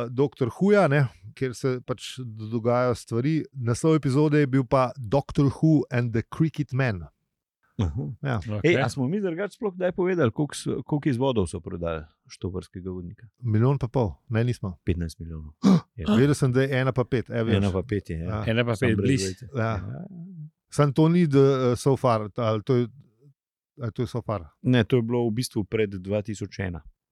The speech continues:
Speaker 2: Preden je on umrl, ne.
Speaker 1: <laughs> Za časa njegovega življenja,
Speaker 2: Za
Speaker 1: ja.
Speaker 2: časa življenja, ja.
Speaker 1: Okej, eh,
Speaker 3: Okej.
Speaker 1: te z-, z-, koščki papirja, kjerkoli barve,
Speaker 3: Pa zdaj
Speaker 1: so
Speaker 3: pa verjetno
Speaker 1: tle.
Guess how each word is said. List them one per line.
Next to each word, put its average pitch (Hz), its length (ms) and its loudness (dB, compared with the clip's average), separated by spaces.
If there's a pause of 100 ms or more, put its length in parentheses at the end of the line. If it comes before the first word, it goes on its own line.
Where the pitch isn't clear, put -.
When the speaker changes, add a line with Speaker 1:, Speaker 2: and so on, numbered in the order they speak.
(160)
Speaker 2:
Preden 107 400 2
je 98 100 0
on 101 140 -2
umrl, 95 340 -6
ne. 92 120 -14 (380)
Speaker 1:
<laughs> 107 320 -12
Za 110 140 -2
časa 131 320 2
njegovega 139 380 4
življenja, 120 340 2
Speaker 2:
Za 101 140 4
Speaker 1:
ja. 117 100 2
Speaker 2:
časa 117 320 0
življenja, 95 540 0
ja. 80 180 -8 (960)
Speaker 1:
Okej, 160 360 4
eh, 120 720 -2
Speaker 3:
Okej. 143 320 2 (420)
Speaker 1:
te 117 140 -2
z-, 113 220 -8
z-, 120 380 -8 (240)
koščki 135 400 -2
papirja, 127 380 -2
kjerkoli 123 440 -4
barve, 117 380 0 (140)
Speaker 3:
Pa - 140 -4
zdaj 113 220 2
Speaker 1:
so 131 60 0
Speaker 3:
pa 131 100 4
verjetno 120 280 2
Speaker 1:
tle. 117 160 4